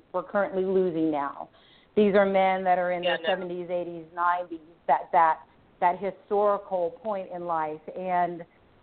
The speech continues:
Speaker 1: so I lost one of my subjects in the documentary. And also, you know,
Speaker 2: Oh.
Speaker 1: my dad is about to turn eighty this year, and some of the other men, they're,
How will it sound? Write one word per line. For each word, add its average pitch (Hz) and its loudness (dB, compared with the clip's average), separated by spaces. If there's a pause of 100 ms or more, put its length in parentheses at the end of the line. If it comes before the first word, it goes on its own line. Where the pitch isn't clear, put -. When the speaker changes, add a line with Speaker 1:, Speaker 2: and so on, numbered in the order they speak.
(140)
Speaker 1:
so 254 4
I 240 4
lost 240 -4
one 226 -16
of 214 -18 (120)
my 185 -10 (120)
subjects 190 -8 (240)
in 196 -12
the 185 -10
documentary. 175 -8 (440)
And 202 0
also, 185 2
you 175 -12
know, 165 -2
Speaker 2:
Oh. 180 -2
Speaker 1:
my 170 -2
dad 175 2
is 175 -4
about 160 -2
to 190 -10 (120)
turn 175 -4
eighty 226 0
this 208 0
year, 214 4
and 202 -4
some 185 0
of 180 -2
the 175 0
other 185 2
men, 170 -2
they're, 170 2